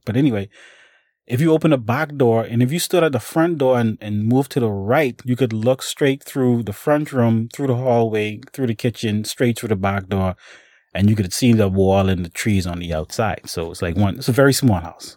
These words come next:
okay? Probably one or two bedrooms. That's all I could think about. So I pretty much knew the front room, where the bathroom was and where the kitchen was. But I know the other ones were probably bedrooms. Okay, so that's how it looks.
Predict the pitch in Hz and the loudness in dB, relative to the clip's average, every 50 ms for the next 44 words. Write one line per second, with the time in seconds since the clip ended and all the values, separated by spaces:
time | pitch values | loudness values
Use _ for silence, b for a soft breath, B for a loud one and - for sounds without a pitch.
0 | - - 82 - 90 87 - B B B B B B B B - - 151 143 127 | -16 -14 -8 -8 -8 -8 -8 B B B B B B B B -2 2 2 2 4
1 | 123 120 107 101 104 101 92 95 - 110 95 82 82 80 80 - - - 85 92 | 4 4 4 4 4 2 0 -2 -2 -4 -4 -2 -4 -6 -6 -8 -10 -14 -12 -14
2 | 95 - - 101 98 95 85 78 - 90 85 82 - 92 - - _ B B B | -14 -8 -4 -2 -2 -2 -4 -4 -6 -6 -6 -6 -8 -10 -14 -16 _ B B B
3 | B B B B B B B B B B B B B B B B - 139 117 156 | B B B B B B B B B B B B B B B B -2 0 2 2
4 | 185 175 - 214 180 175 160 143 - 139 127 123 110 110 - - 151 143 143 139 | 2 2 2 0 2 2 0 0 2 2 2 2 2 0 0 0 2 2 2 2
5 | - 147 135 135 135 127 123 _ _ _ _ _ _ _ _ _ _ _ _ _ | 2 2 2 2 2 0 -4 _ _ _ _ _ _ _ _ _ _ _ _ _
6 | - _ - 123 127 113 104 117 120 139 139 - 160 139 120 110 107 107 101 110 | -20 _ -2 0 0 2 2 2 2 0 0 0 2 2 2 2 0 0 0 -2
7 | 107 107 104 101 104 - 180 - - 98 90 85 80 _ - - - 107 101 110 | 0 0 -2 -4 -2 -4 -4 -4 -4 -6 -6 -8 -12 _ -20 -12 -8 -4 -2 0
8 | 113 113 117 107 107 107 104 107 117 110 107 107 107 101 98 87 - 104 95 85 | 2 2 0 0 -2 -2 -2 -2 -2 -2 -2 -2 -2 -2 -4 -4 -4 -6 -6 -4
9 | 90 92 82 87 87 85 82 - 85 - - _ - - - _ _ _ - 92 | -4 -6 -6 -6 -8 -8 -10 -14 -20 -20 -20 _ -20 -20 -20 _ _ _ -18 -16
10 | 101 98 - - 117 113 113 110 - - 120 104 95 85 85 - - - - - | -14 -14 -12 -10 -4 -2 -2 -2 0 2 0 0 0 -4 -10 -14 -16 -14 -16 -16